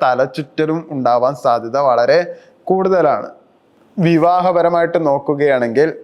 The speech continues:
ഒരാളുമായിട്ട് നിങ്ങൾ regularly കോണ്ടാക്ട് ചെയ്യുന്നുണ്ടെങ്കിൽ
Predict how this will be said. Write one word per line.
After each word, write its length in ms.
ഒരാളുമായിട്ട് 880
നിങ്ങൾ 240
regularly 600
കോണ്ടാക്ട് 600
ചെയ്യുന്നുണ്ടെങ്കിൽ 800